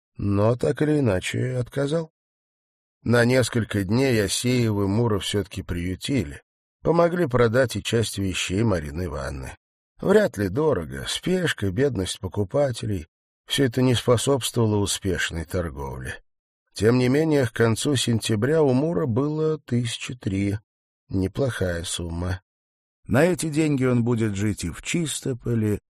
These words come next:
и в Москве, с остатками этих денег приедет в Ташкент.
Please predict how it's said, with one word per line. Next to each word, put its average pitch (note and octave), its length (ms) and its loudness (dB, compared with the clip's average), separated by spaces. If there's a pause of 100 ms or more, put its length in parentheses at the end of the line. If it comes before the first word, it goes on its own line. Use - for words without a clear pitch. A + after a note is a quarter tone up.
(120)
и A#2 100 2
в G#2 140 2
Москве, G2 680 -2 (220)
с - 120 0
остатками C3+ 800 0
этих A2 300 -2
денег G2+ 460 -2 (260)
приедет E2+ 540 -2
в - 80 -12
Ташкент. - 760 -12